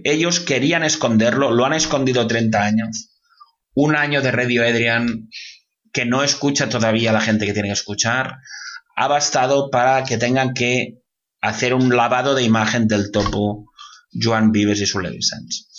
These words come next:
Y además lo encubren, lo sacan en El Nacional. El Nacional está plagado de sicarios de Joan Vives,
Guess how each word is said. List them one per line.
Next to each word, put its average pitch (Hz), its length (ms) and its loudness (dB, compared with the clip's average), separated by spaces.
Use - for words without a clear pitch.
Y 110 60 -4
además 127 240 2
lo 151 80 2
encubren, 135 320 2
lo 110 80 0
sacan 156 420 -2
en 143 80 0
El 135 120 0
Nacional. 123 440 0
El 131 100 0
Nacional 131 380 0
está 165 240 -2
plagado 151 380 -2
de 156 80 0
sicarios 120 560 0
de 110 120 0
Joan 110 200 4
Vives, 123 500 -4